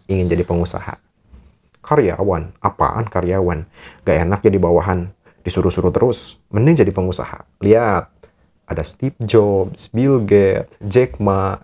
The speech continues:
Jeff Bezos, dan orang-orang sukses lainnya. Mereka bukan karyawan. Mereka itu pengusaha loh. Dan mereka sukses besar-besaran menjadi orang yang berpengaruh di dunia, memberi kontribusi besar bagi dunia.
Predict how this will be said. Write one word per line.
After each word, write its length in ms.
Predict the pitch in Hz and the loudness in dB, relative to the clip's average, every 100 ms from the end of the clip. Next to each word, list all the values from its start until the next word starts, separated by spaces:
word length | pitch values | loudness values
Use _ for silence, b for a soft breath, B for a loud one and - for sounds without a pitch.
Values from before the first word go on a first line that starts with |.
| - | -6
Jeff 320 | 101 120 123 | 2 2 2
Bezos, 640 | 110 101 98 92 92 - b b b | -2 2 4 4 2 0 b b b
dan 160 | 101 | 0
orang-orang 360 | 92 92 92 90 | 2 0 -2 -6
sukses 280 | - - 85 - | -8 -6 -6 -6
lainnya. 320 | - - - - | -10 -12 -16 -4
Mereka 280 | 117 180 160 | -2 0 0
bukan 160 | - | 0
karyawan. 560 | 98 - 85 95 92 92 _ _ _ - | -2 -2 -2 -4 -6 -10 _ _ _ -2
Mereka 240 | 110 135 | 0 0
itu 60 | 160 | -2
pengusaha 480 | 165 113 104 85 101 85 | -2 0 -2 -4 -6 -8
loh. 160 | 95 _ _ _ _ _ | -12 _ _ _ _ _
Dan 160 | 107 101 | -2 0
mereka 240 | 98 98 | 0 -2
sukses 320 | - 110 107 | -4 -4 -6
besar-besaran 720 | - 92 92 110 101 98 95 104 | -4 -2 0 0 -2 0 0 0
menjadi 320 | 92 90 87 | 0 0 0
orang 320 | 92 98 95 | 0 0 -2
yang 80 | 92 | -2
berpengaruh 560 | 87 - 98 123 147 | -4 -4 -2 2 2
di 80 | 117 | 0
dunia, 480 | 101 101 98 120 160 b b b | 0 0 0 -2 -6 b b b
memberi 240 | 98 98 104 | 0 0 0
kontribusi 560 | 101 98 98 90 - | 0 0 -2 -2 -4
besar 320 | 92 87 110 | -2 -2 -2
bagi 240 | - 98 90 | 0 2 0
dunia. 320 | 85 85 78 | -2 -2 -6